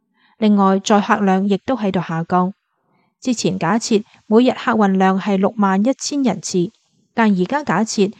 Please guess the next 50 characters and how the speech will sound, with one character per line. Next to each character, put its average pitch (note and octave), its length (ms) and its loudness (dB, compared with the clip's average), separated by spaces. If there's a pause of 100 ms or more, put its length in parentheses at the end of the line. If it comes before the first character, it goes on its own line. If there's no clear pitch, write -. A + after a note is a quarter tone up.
(160)
每 F#3+ 180 2
日 F#3+ 100 4
僅 E3+ 200 -4
係 G#3 140 0
得 A3+ 180 -2
三 B3+ 320 -2
萬 E3 180 -2
一 F#3+ 100 -2
千 - 240 -6
名 F#3 220 2
乘 D#3 200 -8
客 F3 260 -4 (220)
使 F3 200 -2
用 F3 200 0
呢 G3 100 2
條 - 300 -4
高 G#3+ 120 2
鐵 G3+ 200 -2
線， F3+ 300 -4 (600)
所 - 220 -2
以 F3+ 320 2 (220)
成 G#3 260 0
本 D4 220 0
回 A3 160 0
收 C#4 280 -2
預 F#3+ 180 4
計 F#3 160 0
要 F#3+ 180 2
等 F3 220 -2
到 G3 200 2
四 F#3 240 0
十 F#3+ 160 -4
年 E3 340 -6
之 G#3+ 160 -2
後 F3+ 240 -4
先 - 200 -6
至 F3 120 -2
得， G#3+ 220 -2 (360)
比 A3+ 160 2
之 D#4+ 200 -12
前 - 220 -6
嘅 F3+ 140 -2
預 F3+ 220 0
計 F#3 280 -2 (200)
多 C#4 180 -2
出 - 140 -8
咗 E3+ 280 -2
十 - 200 -10
四 - 180 -8
年。 F3 380 -2